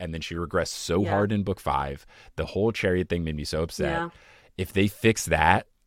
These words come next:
Speaker 1: I'm gonna just hug Rick Riordan
Speaker 2: Yeah.
Speaker 1: if I ever ask for his permission, if it's okay for me
Speaker 2: Yeah.
Speaker 1: to hug him. <laughs>
Speaker 2: My only thing also is just, like, let my queen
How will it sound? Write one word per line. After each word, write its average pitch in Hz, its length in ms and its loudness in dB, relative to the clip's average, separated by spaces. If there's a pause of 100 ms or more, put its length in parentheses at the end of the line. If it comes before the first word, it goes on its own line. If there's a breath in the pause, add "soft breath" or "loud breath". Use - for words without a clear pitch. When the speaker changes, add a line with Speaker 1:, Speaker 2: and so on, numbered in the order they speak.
Speaker 1:
I'm 85 320 2
gonna 85 240 0
just 80 380 -8 (280)
hug 85 360 -2
Rick 82 240 -2
Riordan 71 560 0
Speaker 2:
Yeah. 67 240 -8
Speaker 1:
if 98 180 -2
I 82 160 4
ever 76 380 0 (280)
ask 85 320 2
for 87 200 2
his 80 160 0
permission, 80 360 -2
if 73 80 -8
it's 78 120 -6
okay 76 180 -4
for 73 120 -8
me 73 100 -4
Speaker 2:
Yeah. 71 40 -2
Speaker 1:
to - 60 -4
hug - 100 -4
him. 76 80 -2 (160)
<laughs> - 120 -8
Speaker 2:
My 233 200 4
only 262 200 2
thing 254 200 -2
also 233 340 2
is 226 160 4
just, 208 180 -4
like, 175 380 -6 (1200 loud breath)
let 220 400 2
my 185 160 -2
queen 330 680 -8